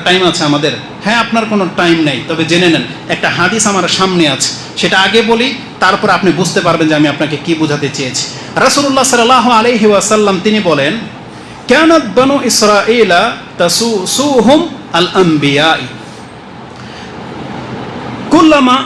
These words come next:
হালাকান নবী খালাফাহুন নবী।" বনি ইসরায়েলদের নিয়ম নীতি, রীতিনীতি ছিল তারা নবীদের পর নবীদের দ্বারা শাসিত হতো। তার মানে আল্লাহর পক্ষ থেকে এটা হ্যান্ডেল করা হতো। একজন নবী থাকা অবস্থায়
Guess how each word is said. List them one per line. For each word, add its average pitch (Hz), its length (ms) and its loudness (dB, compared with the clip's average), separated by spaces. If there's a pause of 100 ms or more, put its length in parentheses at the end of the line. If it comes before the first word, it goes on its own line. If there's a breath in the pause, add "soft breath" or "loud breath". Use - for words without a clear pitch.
(180)
হালাকান 226 520 0
নবী 269 360 0 (1000)
খালাফাহুন 214 600 2
নবী।" 147 260 0 (800)
বনি 240 200 4
ইসরায়েলদের 262 960 2 (120)
নিয়ম 226 380 2
নীতি, 240 400 2
রীতিনীতি 254 500 2
ছিল 196 460 2 (460)
তারা 190 240 2
নবীদের 226 540 2 (140)
পর 214 240 2
নবীদের 226 500 2
দ্বারা 180 440 0 (260)
শাসিত 185 400 -4
হতো। 143 340 -4 (300)
তার 175 120 2
মানে 190 160 2
আল্লাহর 233 440 2
পক্ষ 262 260 0
থেকে 220 260 0
এটা 190 120 0
হ্যান্ডেল 170 320 2
করা 160 180 2
হতো। 131 300 -2
একজন 170 320 0
নবী 196 240 2
থাকা 208 260 -4
অবস্থায় 214 460 0